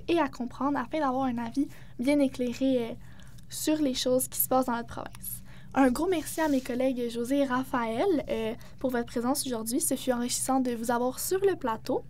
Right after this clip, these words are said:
euh, de Québec s'informe. On se retrouve, euh, la semaine prochaine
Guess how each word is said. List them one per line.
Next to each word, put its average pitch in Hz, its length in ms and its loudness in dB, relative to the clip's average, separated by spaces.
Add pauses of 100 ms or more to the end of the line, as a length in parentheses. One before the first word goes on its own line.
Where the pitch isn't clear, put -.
(500)
euh, 240 120 0
de 247 100 4
Québec 269 380 2
s'informe. 247 480 -2
On 254 120 2
se - 80 -6
retrouve, 294 380 0
euh, 247 100 4
la 240 160 -2
semaine 330 200 -6
prochaine 262 420 -2